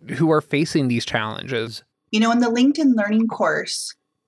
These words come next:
Speaker 2: one of the first activities that I have the learners participate in is identifying their strengths and their skills and what makes them them, what makes you you,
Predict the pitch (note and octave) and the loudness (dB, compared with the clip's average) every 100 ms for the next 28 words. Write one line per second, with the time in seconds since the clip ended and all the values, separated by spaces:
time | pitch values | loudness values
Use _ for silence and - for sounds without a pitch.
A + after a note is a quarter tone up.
0 | - G#3+ B3 B3+ A#3+ G#3+ G3+ A#3+ A3 G#3 | -4 0 2 0 0 -2 -2 0 -2 -2
1 | - A3 F#3 F3 E3 F3 - F3+ - E3+ | -4 -4 -4 -4 -4 -4 -2 0 0 0
2 | F3+ F3 F3 F3 F3 F#3+ F#3 F3+ F3+ F3 | -2 0 0 0 0 -2 0 0 -2 -4
3 | F3 - F3+ F#3 F3 F#3 F#3 F3 D#3+ E3 | -6 -4 -6 -6 -10 -10 -4 -4 -2 -4
4 | D#3+ F3 - - G#3 - G3+ G3 F#3+ F3+ | -4 -8 -14 -14 -12 -4 0 0 0 -2
5 | G3+ G#3 F3+ G#3 A3 G#3 G#3 G#3+ F3+ F3 | 0 0 0 0 0 0 2 0 0 -4
6 | - - F3 F#3 G#3+ F#3 D#3 D#3 - - | -4 -2 -2 -2 -4 -4 -4 -4 -8 -4
7 | F3 E3+ A3+ A#3+ G#3 G#3 F#3+ A3 - G#3 | -2 0 0 -2 -4 -4 0 -2 -2 -4
8 | G#3 G3 G#3+ - - F3 F3 F3+ F3 _ | -4 -4 -8 -12 -4 -4 -4 -8 -14 _
9 | _ - D4 F4+ - E3+ - A#3 A3 G3+ | _ -6 -2 0 -2 -6 -4 -2 -2 -2
10 | B3 - - C4+ B3+ B3+ F#4+ B3+ - - | -6 -4 -2 2 2 2 0 -2 -6 -10